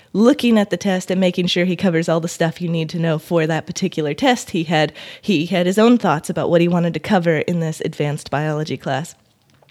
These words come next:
And both of those were great classes. And I think it was very helpful that it was very explicit whether we're teaching to the test or not.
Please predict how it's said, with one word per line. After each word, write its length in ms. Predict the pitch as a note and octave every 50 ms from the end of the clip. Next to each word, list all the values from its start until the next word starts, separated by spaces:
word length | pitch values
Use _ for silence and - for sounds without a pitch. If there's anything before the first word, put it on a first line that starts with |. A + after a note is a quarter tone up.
| _ _ _ - -
And 140 | - B3+ B3+
both 180 | C4+ E4+ E4
of 80 | - D#4
those 180 | E4 D#4 D4+ -
were 80 | C#4 C#4
great 240 | A#3+ D4 D4 B3+
classes. 440 | - E4 E4 E4 - - - - - - - - - -
And 140 | G#3+ A3+
I 100 | G#3+ G#3+
think 160 | A3+ A#3+ A3+ A#3
it 80 | A3+
was 120 | F#3+ A3 A3
very 360 | G#3+ A3 A3+ A3 G#3+ G#3+ G#3+ - - - - - - - _ _ -
helpful 520 | - - D#4+ - - - - G#3 F#3 E3+ E3+
that 140 | F3 G3 -
it 60 | -
was 100 | - G3
very 220 | F3+ G#3 G#3 G3+
explicit 800 | F#3+ G3 - - - - D4 E4+ C#4+ - - E3 - - - - _ - - _ _ _ _ -
whether 380 | - - G3 A3+ A3 G#3+ G#3+
we're 140 | G#3 G3+ F#3+
teaching 340 | - A#3 G#3+ G#3 - G3 G#3
to 80 | -
the 80 | G3 F#3+
test 400 | F3+ - G#3 F#3+ F3+ F3+ - - -
or 160 | - G3+ G#3
not. 400 | G#3 G3+ F#3+ C#3 - A3+ - -